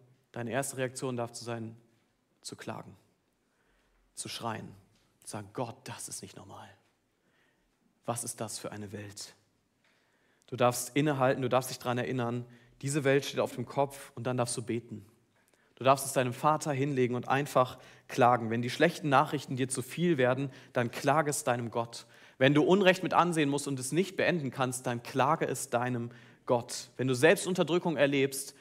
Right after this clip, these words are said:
dann klage es deinem Gott. Wir sind so gut und so schnell darin, das einfach erstmal wegzuwischen. Manchmal auch mit der christlichen Antwort, „Ah ja, Gott lässt uns ja alles zum Besten dienen“, und dann, äh, habe ich das irgendwie mit der Keule weggehauen. Aber das, was uns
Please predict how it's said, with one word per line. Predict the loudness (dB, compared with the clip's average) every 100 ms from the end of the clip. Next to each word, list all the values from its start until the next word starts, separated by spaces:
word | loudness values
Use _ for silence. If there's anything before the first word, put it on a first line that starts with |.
| -20 _
dann | -2 -2
klage | -2 4 4 4 0
es | 0 -4 -8 -16 _
deinem | 0 2 -2 -6 -10 -20 _
Gott. | -4 -4 -14 -18 _ _ _ _ _ _
Wir | 0
sind | 2 0
so | 2 4 6 4
gut | 4 2 2
und | 0
so | 0 0
schnell | 4 6
darin, | 6 4
das | 0 0
einfach | 0 0 0
erstmal | 0 -2 0
wegzuwischen. | 0 0 -8 -6 -6 -6 -8 -10 -20 -20 -20 _ _
Manchmal | -4 4 6
auch | 6 2
mit | 0
der | 0
christlichen | 2 0 -2 -4 -2
Antwort, | 0 0
„Ah | 2
ja, | 4 2
Gott | 0 -4
lässt | -6
uns | -6 -6
ja |
alles | -4 -6
zum | -6
Besten | -2 -2 -4 -8
dienen“, | -6 -6
und | -6
dann, | -6 -6
äh, | -6
habe | -6 -6
ich | -10
das | -10 -8
irgendwie | -10 -8 -8 -8
mit | -8 -10
der |
Keule | -8 -6 -4
weggehauen. | -6 -8 -10 -10 -12 -14 _ _ _ _ _ _ _ _ _ _ _
Aber | 2 4
das, | 2 2
was | -2 -4
uns | -4 -4 -6 -8